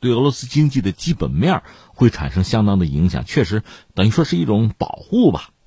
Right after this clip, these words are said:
有经济学家去查俄罗斯进口啊，各项占比吧。你比如机械和工具这一类达到百分之七十一点一，当然这个门类比较大啊，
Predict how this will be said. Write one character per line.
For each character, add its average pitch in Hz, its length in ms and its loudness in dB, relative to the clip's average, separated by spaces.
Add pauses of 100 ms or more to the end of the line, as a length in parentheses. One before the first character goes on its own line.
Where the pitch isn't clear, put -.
(140)
有 139 220 8
经 175 200 2
济 139 120 2
学 131 160 -6
家 135 100 0
去 123 140 -4
查 98 420 -4
俄 104 140 -4
罗 123 100 -2
斯 131 140 -6
进 160 260 6
口 - 240 -2
啊， - 140 -18
各 185 160 4
项 117 180 0
占 120 240 0
比 - 220 -10
吧。 - 200 -10 (440)
你 131 100 2
比 117 100 4
如 113 140 6
机 156 300 -2
械 113 240 0
和 95 200 -6 (220)
工 226 300 8
具 185 180 -2 (420)
这 214 140 2
一 104 160 2
类 104 200 -2 (440)
达 104 140 0
到 110 80 2
百 90 140 2
分 95 80 4
之 104 60 0
七 - 220 -4
十 - 160 -4
一 113 80 0
点 78 240 -2
一， 95 120 -10 (520)
当 110 140 2
然 127 80 4
这 127 80 4
个 113 40 2
门 101 160 4
类 120 120 2
比 - 100 -8
较 69 80 -10
大 - 160 -2
啊， - 280 -8